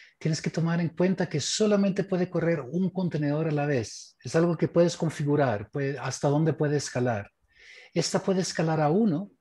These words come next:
porque si no corres, eh, en problemas con, con, em, con estados, ¿sí? Eh, aplicaciones Shiny tienen state, em, y si lo dejas con múltiples computadoras, se, en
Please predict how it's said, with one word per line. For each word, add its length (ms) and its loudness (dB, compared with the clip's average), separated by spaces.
porque 220 -2
si 180 -2
no 240 -2
corres, 720 0
eh, 340 -4
en 240 2
problemas 540 2
con, 240 0
con, 400 -4
em, 560 -6
con 180 0
estados, 640 -2
¿sí? 260 0
Eh, 500 -6
aplicaciones 540 0
Shiny 340 2
tienen 280 2
state, 500 0
em, 420 2
y 260 2
si 220 -2
lo 100 2
dejas 320 -4
con 140 -2
múltiples 400 -4
computadoras, 880 0
se, 280 -6
en 240 -2